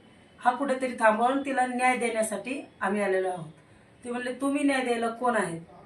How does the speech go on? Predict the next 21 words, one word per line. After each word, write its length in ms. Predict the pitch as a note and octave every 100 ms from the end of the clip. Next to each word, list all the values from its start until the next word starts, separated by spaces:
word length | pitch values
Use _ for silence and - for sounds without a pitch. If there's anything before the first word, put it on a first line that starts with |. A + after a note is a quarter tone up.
| - - - - -
त्यांना 200 | A3 A3+
सांगितलं, 320 | G#3+ G#3+ A3
"सर, 140 | A#3+
आपल्याकडनं 720 | A#3 A3 B3+ B3+ B3+ B3+ C4 B3+
न्याय 180 | A#3+
मिळत 380 | B3+ B3 A#3 C4 C4+
नाही 240 | A3+ G#3+
त्यांना. 260 | G#3 G3 A3 C#4+ - - - -
गेले 260 | G#3+ B3 C4+
की 400 | C4 A#3+ B3 A#3+
चार 280 | C4 B3+ C4
पाच 420 | A3 - B3 B3
वर्षापासून 580 | A#3+ A#3 B3 B3+ A#3+ C4
आपल्या 380 | A3 G#3+ A#3+ B3+ A#3 A#3 G#3 -
पोलीस 240 | C4+ C#4+ C#4+
स्टेशनचे 500 | C#4 B3+ B3+ A#3+ B3+
उंबरटे 480 | A#3+ A#3+ B3+ B3+ C4
ओलडून 500 | A#3+ A#3 G#3+ A#3+ A#3+
ओलडून 440 | A3+ A#3 C4 D#4 - - - -
थकल्यात 320 | A#3 C4 C4+
बिचाऱ्या." 460 | G#3+ G#3+ G#3 F3